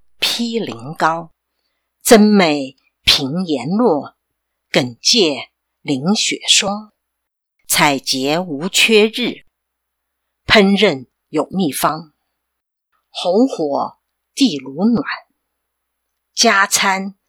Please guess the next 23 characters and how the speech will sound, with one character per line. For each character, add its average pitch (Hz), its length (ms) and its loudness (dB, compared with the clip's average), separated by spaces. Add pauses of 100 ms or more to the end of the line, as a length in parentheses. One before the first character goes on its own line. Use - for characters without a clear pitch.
(120)
沙 185 420 2
簸 - 80 -12 (220)
香。 170 440 -2 (800)
上 208 340 6
弦 165 480 0 (220)
杂 - 340 0
笋 - 380 0
绝， 131 440 -8 (600)
而 151 280 0
况 156 540 2 (300)
乌 170 260 -12
高 151 320 -4
粱。 147 480 -10 (1700)
炊 262 360 6
梗 123 300 -6 (300)
及 180 320 -2
玉 269 360 -4
饼， - 220 -12 (760)
得 160 240 2
此 - 280 2 (400)
生 143 340 -2
辉 143 240 -6
光。 - 380 -10